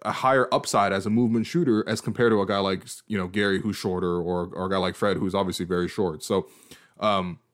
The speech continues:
looking forward to see how that meshes with, with, uh, with, with Yak.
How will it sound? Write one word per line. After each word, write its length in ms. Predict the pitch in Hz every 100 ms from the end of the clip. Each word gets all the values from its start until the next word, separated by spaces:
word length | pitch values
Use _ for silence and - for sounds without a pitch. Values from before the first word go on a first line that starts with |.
| _ _ _ _ _ _ - 127
looking 260 | 135 139
forward 180 | 120 131
to 60 | 123
see 140 | 123
how 120 | 110
that 140 | 107 104
meshes 500 | 107 - 120 - - -
with, 400 | 104 107 - -
with, 320 | - 101 - 98
uh, 380 | 92 90 87 -
with, 200 | 104 -
with 180 | 110 104
Yak. 340 | 95 92 101